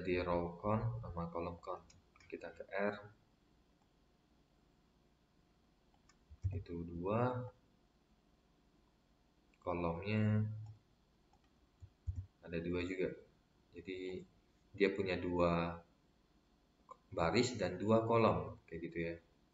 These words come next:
Sama seperti penjelasan kita di awal tadi. Jadi ada, ada gridnya di mana kita ada dua baris dan dua kolom gitu ya. Ini dua kolom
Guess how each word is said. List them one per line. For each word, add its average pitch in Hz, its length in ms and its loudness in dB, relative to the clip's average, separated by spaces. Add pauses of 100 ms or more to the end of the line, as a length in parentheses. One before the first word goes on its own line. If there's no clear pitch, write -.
Sama 92 320 0
seperti 101 480 0
penjelasan 87 640 0
kita - 160 -2
di 85 160 2
awal 85 240 2
tadi. 85 160 -2 (880)
Jadi 90 160 -2
ada, 85 480 0 (1500)
ada 92 240 2
gridnya 113 800 2
di 95 160 -4
mana 98 320 0
kita - 400 0
ada 85 320 0 (160)
dua 85 400 -4
baris 85 640 -6 (160)
dan 87 160 -4 (160)
dua 87 320 -2
kolom 90 400 -4 (240)
gitu 80 160 -12
ya. 80 40 -16 (120)
Ini 92 80 -12
dua 85 240 -2
kolom 92 320 -4